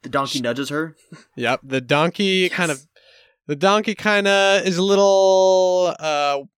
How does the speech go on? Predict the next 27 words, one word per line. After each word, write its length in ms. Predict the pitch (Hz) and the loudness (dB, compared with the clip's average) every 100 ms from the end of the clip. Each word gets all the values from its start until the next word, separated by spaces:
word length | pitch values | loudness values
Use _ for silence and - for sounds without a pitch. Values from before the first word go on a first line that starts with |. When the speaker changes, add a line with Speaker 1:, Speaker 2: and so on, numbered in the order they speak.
| _ | _
Speaker 2:
I 120 | 151 | -6
don't 60 | 143 | -2
know, 100 | 127 | -2
wobbly. 720 | 117 139 143 151 151 143 143 _ _ _ | -2 0 0 0 -4 -4 -8 _ _ _
Kinda, 340 | - 135 123 113 _ | -8 -6 -6 -8 _
she, 320 | - - 143 | -10 -6 -6
she 180 | - - | -8 -10
s-, 220 | 143 - - _ | -6 -8 -8 _
slips 580 | - - - 185 185 - | -2 0 0 0 -2 -4
and 80 | |
s-, 120 | 156 - - | -6 -8 -6
like, 180 | 135 | -4
stumbles 480 | - - 208 185 170 | -4 -2 -2 0 0
off 260 | 160 151 - | 0 -2 -4
of 160 | 147 127 | -10 -8
the 60 | |
donkey 460 | 131 127 117 127 123 | -4 -4 -4 -10 -8
into 280 | 143 131 123 | -8 -6 -8
Speaker 1:
Mm-hmm. 200 | 139 135 | -8 -12
Speaker 2:
his 160 | 131 117 | -10 -8
arms. 640 | 113 110 104 110 - - _ _ - | -6 -6 -8 -10 -10 -10 _ _ -2
Speaker 1:
Oh, 140 | 294 | 0
yeah. 640 | 339 330 311 277 247 254 262 | 0 -2 -4 -6 -8 -14 -20
Speaker 2:
<gasps> 60 | _ _ _ _ _ _ _ | _ _ _ _ _ _ _
Speaker 1:
Oh, 100 | - | -10
yeah. 260 | 127 107 110 _ - - - - - - - | -8 -8 -10 _ -14 -14 -14 -20 -20 -18 -8
And 360 | 139 131 127 | -6 -6 -10